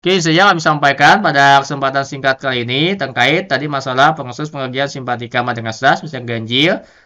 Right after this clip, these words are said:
tahun pelajaran dua ribu dua tiga dua ribu dua puluh empat. Mohon maaf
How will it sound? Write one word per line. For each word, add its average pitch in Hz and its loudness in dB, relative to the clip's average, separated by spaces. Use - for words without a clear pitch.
tahun 123 -2
pelajaran 123 0
dua 139 0
ribu 127 -6
dua 123 -6
tiga 135 2
dua 131 -4
ribu 117 -8
dua 113 -4
puluh 110 -8
empat. 165 6
Mohon 117 -10
maaf 143 4